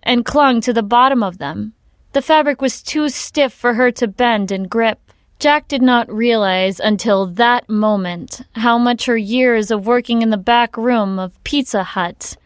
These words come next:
had deteriorated her muscles. She clung to the giant's leg hair and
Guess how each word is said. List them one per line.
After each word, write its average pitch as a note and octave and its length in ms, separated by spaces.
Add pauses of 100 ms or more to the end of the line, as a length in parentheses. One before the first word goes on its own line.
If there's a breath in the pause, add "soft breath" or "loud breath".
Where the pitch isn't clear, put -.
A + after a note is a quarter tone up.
(280)
had A#3 200
deteriorated G3 1040
her F#3 180
muscles. F3+ 800 (360)
She - 220
clung C4 480
to A3+ 120
the G#3+ 120
giant's A#3 480
leg A3+ 260
hair F#3+ 440
and G#3 200